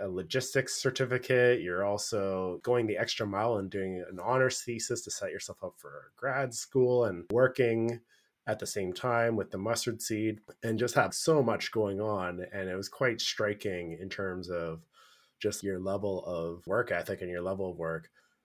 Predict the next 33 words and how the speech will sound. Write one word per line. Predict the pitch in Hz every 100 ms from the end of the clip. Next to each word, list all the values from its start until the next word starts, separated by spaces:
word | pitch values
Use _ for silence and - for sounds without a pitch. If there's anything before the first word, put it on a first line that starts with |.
| -
How | 120 151
did | 151
you | 147
hone | - 135 127
in | 120 113 117 123
on | - 110 104 101 101 95
this | 101 -
field | 117 104
of | 101
focus | - 107 - 101 135
coming | - 113 107 98
out | 104
of | 107 98
your | 98 104
angsty | 110 120 - 101
teenage | - 120 107 101 95 95
days | 104 107 107
and | 101
you're | 98
listening | 101 107 117 104 104
to | -
this | 107 -
music? | 98 101 101 110 110
And | 95 92 90
what | - 120 127
are |
the | 117
next | 107 104 -
steps | 104 - -
that | 87
you're | 95
taking? | 101 95 95 92
And | 92